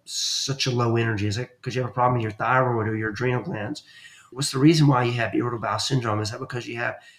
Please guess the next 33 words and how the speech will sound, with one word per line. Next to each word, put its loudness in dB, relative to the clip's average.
you 0
know, 0
leaky 0
gut, 4
or 2
you -2
have, -6
you 0
know, 4
you -2
have 0
a -6
problem 2
with -2
malabsorption, -2
you 2
need -2
to -4
be -4
taking -4
digestive -2
enzymes, 0
or -4
you -4
have -6
sibo 0
or -4
yeast 4
overgrowth? 0
Find 6
those 8
underlying 4
things -2